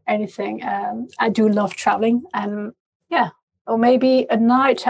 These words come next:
at the Raffles Hotel, this colonial hotel, very famous in Singapore, which is amazing. It's beautiful. Yeah, maybe that could be a gift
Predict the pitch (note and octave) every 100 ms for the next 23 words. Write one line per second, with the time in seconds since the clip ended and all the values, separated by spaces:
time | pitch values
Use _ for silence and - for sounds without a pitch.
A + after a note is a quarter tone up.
0 | - A3 A3 G#3+ A3 G3+ - A3+ A#3 -
1 | G#3+ - A#3+ G#3+ G#3 G3+ - - G#3 A3
2 | A3+ G#3+ G#3+ G#3+ - G#3+ G#3 G3 G3+ G#3+
3 | A#3 - G3 G3+ F3+ G3 - G3 F#3+ G3
4 | - - G3 - G#3 G#3 G#3+ G3+ G3+ G#3+
5 | - F4+ - - G#3+ G3+ G3+ - G3+ -
6 | - - - - - E4+ B3+ B3 B3+ A#3+
7 | A#3+ - G3+ - - - - - -